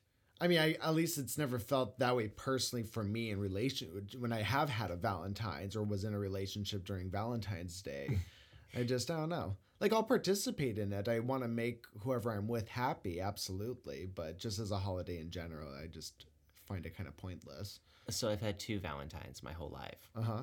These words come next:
Speaker 2: And the first one was in high school. And I remember I didn't make a reservation for a restaurant on Valentine's Day.
Speaker 1: Uh-huh.
Speaker 2: And if you don't do that, you're screwed. You, you're not going to the restaurant.
Speaker 1: Oh, yeah. You have to do it, like,
Speaker 2: You're
Speaker 1: weeks
Speaker 2: doomed.
Speaker 1: out.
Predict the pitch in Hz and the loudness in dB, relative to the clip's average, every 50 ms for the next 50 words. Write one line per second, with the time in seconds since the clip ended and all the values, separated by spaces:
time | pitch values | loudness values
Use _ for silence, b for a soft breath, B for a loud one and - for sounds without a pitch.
0 | - - 90 85 87 - 98 98 - 107 104 98 95 92 92 92 90 80 76 78 | -4 -4 -4 -4 -2 -2 -2 -2 0 -2 0 0 0 0 -2 -2 -2 -4 -6 -8
1 | - - 71 73 - - - - _ _ _ _ _ _ _ _ _ _ 107 101 | -8 -10 -10 -10 -10 -12 -14 -16 _ _ _ _ _ _ _ _ _ _ -2 0
2 | 92 90 87 82 80 80 78 - - _ _ - 85 85 85 87 87 87 85 85 | 2 2 0 0 -2 -4 -6 -10 -14 _ _ -4 -4 -2 0 0 0 0 0 0
3 | 85 85 - - - - - 85 90 85 - 80 78 - - _ _ _ _ _ | -2 -2 -4 -6 -6 -6 -6 -4 -4 -4 -4 -6 -8 -10 -12 _ _ _ _ _
4 | _ _ 95 98 90 87 90 - - - 80 80 80 78 78 78 80 82 82 82 | _ _ -2 0 0 0 -2 -6 -8 -8 -6 -4 -4 -6 -6 -6 -4 -4 -4 -4
5 | - - - - - - - - _ - 90 82 73 76 76 76 - - - - | -6 -8 -10 -12 -14 -16 -18 -20 _ -8 -6 -6 -4 -4 -6 -8 -8 -10 -12 -12
6 | 50 - - - _ _ - - 76 71 76 71 78 87 92 92 90 92 92 98 | -12 -12 -14 -14 _ _ -16 -12 -10 -10 -8 -6 -6 -6 -4 -2 -2 -2 -2 -4
7 | 95 98 101 107 - _ - 98 101 98 104 113 117 - - 107 101 92 92 110 | -4 -4 -6 -8 -12 _ -4 -2 0 0 0 -2 -4 -6 -4 -2 -2 0 0 0
8 | 101 101 92 87 98 95 98 85 78 76 73 - - - - 82 87 82 - - | 0 0 0 0 0 0 0 0 -2 -4 -6 -8 -10 -10 -8 -8 -6 -6 -6 -8
9 | - - 82 78 - 67 - - _ - _ - 98 95 87 80 80 82 87 90 | -8 -6 -8 -8 -8 -10 -14 -18 _ -20 _ -4 -2 -2 -2 -2 -2 -2 0 0
10 | 82 78 76 87 82 78 71 64 55 62 67 65 - - - - - - 123 110 | -2 -2 -4 -4 -6 -6 -6 -8 -8 -10 -10 -10 -10 -12 -12 -6 0 2 2 4
11 | 104 101 95 101 104 107 101 - 98 90 107 101 98 95 92 90 - - - _ | 4 4 4 2 2 0 0 -2 -2 -2 0 0 0 0 -2 -4 -6 -8 -16 _
12 | _ _ _ 120 110 101 95 120 127 - - 123 - - - 113 92 80 80 80 | _ _ _ 0 0 2 2 4 4 4 2 2 0 -2 -2 -2 -2 -2 -2 -6
13 | - 98 - | -6 -10 -12